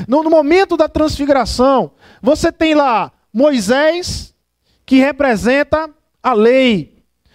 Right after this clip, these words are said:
Você tem Elias na transfiguração, que representava quem? Os profetas. E você tem Jesus. E essa mesma voz vai dizer: "Este é o meu filho, em quem eu tenho prazer."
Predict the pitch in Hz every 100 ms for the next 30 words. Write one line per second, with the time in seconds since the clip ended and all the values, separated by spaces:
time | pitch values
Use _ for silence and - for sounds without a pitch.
0 | - 240 277 311 - 311 294 247 285 330
1 | 330 277 262 262 277 - 262 262 240 -
2 | 262 196 240 160 _ - 302 302 302 294
3 | 294 294 285 277 294 285 202 120 _ _
4 | _ - - 311 - - 311 320 - 165
5 | - - _ - 214 302 339 349 359 359
6 | 359 339 277 302 381 339 185 - - -
7 | _ _ _ _ - - 330 339 370 320
8 | 302 381 427 427 349 339 233 285 330 349
9 | 285 302 311 240 285 294 - - 240 311
10 | 370 392 392 - - 339 339 339 320 330
11 | 339 - 269 320 349 320 226 - _ -
12 | 170 311 339 - 339 370 359 349 349 370
13 | 359 - 339 311 170 226 320 339 254